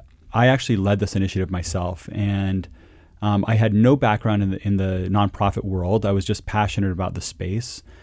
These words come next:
And I chose nonprofits that I knew about and I was passionate about, and I tied our product directly to a, to a cause. So if you bought the Cusco backpack, you were helping a shelter in Cusco, Peru that helped street children. And I,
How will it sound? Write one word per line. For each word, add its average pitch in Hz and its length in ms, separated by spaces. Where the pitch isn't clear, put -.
And 110 280
I - 80
chose 147 240
nonprofits 120 640
that 104 380
I 113 300
knew 113 280
about 110 340
and 95 100
I 95 60
was 104 120
passionate 101 440
about, 104 340
and 107 220
I 101 200
tied 117 460
our 101 160
product 139 400
directly 104 460
to 90 240
a, 82 140
to - 180
a 90 40
cause. 85 380
So 104 320
if 107 120
you 120 80
bought 107 180
the 104 60
Cusco 113 380
backpack, 110 640
you 107 100
were 104 80
helping 101 300
a 95 180
shelter 107 380
in 95 80
Cusco, 101 280
Peru 98 180
that 90 100
helped 95 240
street 107 260
children. 87 420
And 95 220
I, - 160